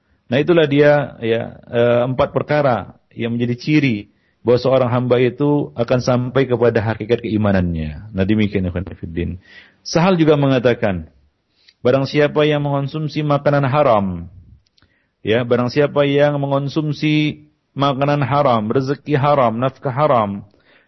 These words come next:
niscaya semua anggota tubuhnya akan mendurhakainya." Itu susah untuk dia gunakan, dia gerakkan untuk ketaatan. Ya,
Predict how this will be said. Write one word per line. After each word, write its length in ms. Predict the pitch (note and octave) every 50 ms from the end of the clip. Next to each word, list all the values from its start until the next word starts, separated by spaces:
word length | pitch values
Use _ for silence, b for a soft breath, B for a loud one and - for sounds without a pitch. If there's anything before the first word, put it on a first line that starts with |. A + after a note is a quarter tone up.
| -
niscaya 320 | C3+ C3+ - - D#3+ E3 E3
semua 400 | D#3+ - E3 E3 E3 F3 D3 D#3
anggota 240 | D#3 D3 D3+ C#3+ D3 C#3
tubuhnya 480 | D3+ D3 C#3+ C#3+ C3+ C#3 C#3+ D3+ D3 D3
akan 320 | C#3+ D3 - C#3+ D3 D3
mendurhakainya." 1040 | D3+ D3+ D3+ D#3+ D#3 D3 C3+ D#3 D3 D3+ E3 D#3 D3+ C#3+ C3 A#2 A2 F#2+ F2 - - _ _ _ _ _ _ _ _ _ _ _ _ _
Itu 240 | _ - D3 D#3 D#3+
susah 320 | D3+ - F3 - F#3+ E3
untuk 320 | D3+ D3+ D3+ D3 D3 C3
dia 160 | C3+ C#3 C#3+ C3+
gunakan, 480 | B2+ C3 C3+ C3+ C3 B2+ C3 - D3 D3 C3+
dia 100 | C3+ C3
gerakkan 460 | B2+ B2 B2+ C3 B2+ A#2+ B2 C#3 A#2+ B2+ B2
untuk 240 | A#2+ A#2 A#2+ A2+ A#2
ketaatan. 640 | A2+ C3+ B2+ B2+ B2+ - - G#2 F#2 F#2 F2+ F#2 - _ _ b b b b b b b b b _ _ _
Ya, 320 | F#2+ G2+ A2+ B2 A#2+ -